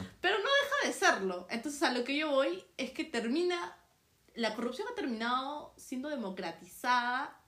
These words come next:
a cualquier nivel y en cualquier actividad que nosotros realicemos, ¿no? Eh, darle al tombo veinte soles para que no te ponga una papeleta es corrupción también, ¿no? Parta de si te la pida él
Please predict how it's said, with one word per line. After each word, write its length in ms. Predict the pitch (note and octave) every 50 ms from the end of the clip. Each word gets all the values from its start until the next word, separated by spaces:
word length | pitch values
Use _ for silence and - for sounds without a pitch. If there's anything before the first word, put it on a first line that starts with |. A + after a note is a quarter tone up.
| _ _ _ -
a 160 | G#3+ G#3+ G#3
cualquier 500 | - G#3+ G3+ G3+ G3 G3 B3+ B3+ C#4 C#4
nivel 420 | C#4 A#3+ G#3 G#3 G#3 A#3 B3+ C4+ - A3
y 60 | G#3 G#3+
en 120 | G#3 G3+
cualquier 360 | G3 G#3 G3+ G3 G3+ D#4+ E4
actividad 480 | E4 E4 - - F3+ F3 F3+ F#3+ G#3 G#3
que 100 | - A3
nosotros 420 | F#3+ - - - G3+ G3 G#3 G3+ G#3
realicemos, 540 | F#3+ E3 - - - - D4 D4 G#3+ F#3+ - _ _ -
¿no? 200 | E3+ E3+ B3+ - - _ - - - - - - _ _
Eh, 720 | - - G3 G3 F#3+ F#3+ F#2+ - F3 F3 - - - - - _ _ _ _ _ _ - - - _
darle 420 | - A3 A3 A#3+ B3+ - D4 - -
al 220 | - G3 F#3+ F#3+
tombo 460 | - B3+ A#3+ A#3 A3 G#3+ G#3 A3 G#3+ G#3
veinte 360 | G#3+ G#3+ A3 A#3 A3+ G#3+ G#3
soles 280 | - A3+ A3 A3+ A#3 A3+
para 200 | - C4 A3+ -
que 80 | F#3
no 120 | F3 F3 F3+
te 100 | G3+ G3
ponga 240 | G3 - F#3+ G3+ A3+
una 160 | A3+ A3 G3+
papeleta 640 | F3+ - - D#3 D#3 E3+ F3 - A3+ A#3 - - -
es 160 | G#3+ G3 F#3+
corrupción 800 | - - G3+ - - - - - - C#4+ C4 G3 D#3+ E3 F3 -
también, 560 | F3 F3 F3 F3+ F3+ F3+ F3 E3 E3+ F3 - - _ _ _ -
¿no? 300 | F#3+ F3 F3 F#3+ - - - - - - - - _ _ _ _ F3+ G3+ - G3+ - G#3 G#3+ G3+ - -
Parta 360 | C#4 C4+ C4 C4+ C4+ D4 D4
de 120 | C4+ A#3+
si 120 | A#3 A3+ G3
te 100 | G#3+ G3
la 180 | G3 G3 G3
pida 240 | - C4+ C4 A#3 G#3+ A3
él 300 | A#3 B3 B3+ C#4 -